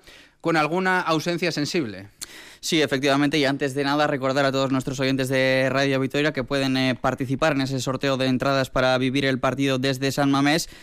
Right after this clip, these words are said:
Speaker 2: Y lo que buscamos es que nos digan en el, eh, seis cinco seis, siete ocho, siete uno ochenta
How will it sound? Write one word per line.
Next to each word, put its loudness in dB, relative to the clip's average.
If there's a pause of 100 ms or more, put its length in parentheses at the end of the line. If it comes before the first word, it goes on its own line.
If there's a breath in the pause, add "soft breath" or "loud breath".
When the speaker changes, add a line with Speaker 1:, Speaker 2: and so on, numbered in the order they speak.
(420 loud breath)
Speaker 2:
Y -2
lo 0
que -4
buscamos -2
es -2
que -2
nos 0
digan 0
en 0
el, 2
eh, 0
seis -2 (140)
cinco 0
seis, 2
siete 0
ocho, 0
siete 0
uno 2
ochenta 2